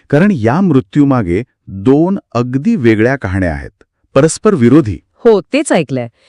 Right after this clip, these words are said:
Speaker 2: काय आहेत त्या बाजू?
Speaker 1: एका बाजूला आहे शुभेंदूचं कुटुंब. त्यांचा सरळ सरळ आरोप आहे की शुभेंदूला मारहाण केली आणि मग त्याची हत्या केली.
Speaker 2: हत्या?
Speaker 1: हो. आणि पुरावा म्हणून ते सांगतात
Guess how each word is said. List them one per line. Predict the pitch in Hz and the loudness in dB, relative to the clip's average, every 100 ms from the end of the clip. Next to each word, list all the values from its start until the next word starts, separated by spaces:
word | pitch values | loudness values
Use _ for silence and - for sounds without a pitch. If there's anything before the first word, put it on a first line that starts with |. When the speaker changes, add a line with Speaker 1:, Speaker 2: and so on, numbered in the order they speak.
| _ _ | _ _
Speaker 2:
काय | 254 294 339 | 0 2 0
आहेत | 254 233 - | -2 -2 -2
त्या | |
बाजू? | 185 147 120 135 151 _ _ _ _ _ _ | -2 -2 -4 -8 -10 _ _ _ _ _ _
Speaker 1:
एका | 135 135 214 | 0 0 0
बाजूला | 208 170 170 170 | -2 -2 0 0
आहे | 131 139 | 0 -2
शुभेंदूचं | 170 - 107 139 127 120 | -2 -2 2 2 2 0
कुटुंब. | 151 113 92 85 71 - _ _ _ _ _ _ | -2 -2 -2 -4 -6 -16 _ _ _ _ _ _
त्यांचा | 117 254 190 | -2 0 -2
सरळ | - - 139 | 0 2 2
सरळ | 170 160 | 2 0
आरोप | 147 117 117 101 | 2 2 0 0
आहे | 98 98 | -2 -2
की | 107 127 | -4 -8
शुभेंदूला | - 101 117 135 135 135 | -6 -2 0 0 0 0
मारहाण | 92 98 98 101 98 | 0 -2 -2 -2 -4
केली | 90 85 123 - _ _ | -4 -4 -6 -8 _ _
आणि | 107 131 | 2 4
मग | 165 170 | 2 0
त्याची | 139 135 | -4 -2
हत्या | 123 95 - 92 76 | -2 -4 -2 -2 -2
केली. | 69 60 | -12 -14
Speaker 2:
हत्या? | - 190 - - 156 131 | -4 -4 -2 -2 -2 -2
Speaker 1:
हो. | _ 120 78 - _ _ _ _ _ | _ 0 0 -2 _ _ _ _ _
आणि | 139 196 | 0 2
पुरावा | 156 165 202 | 2 2 2
म्हणून | 190 202 | -2 -2
ते | 185 | -2
सांगतात | 175 135 107 113 | -2 -2 0 -2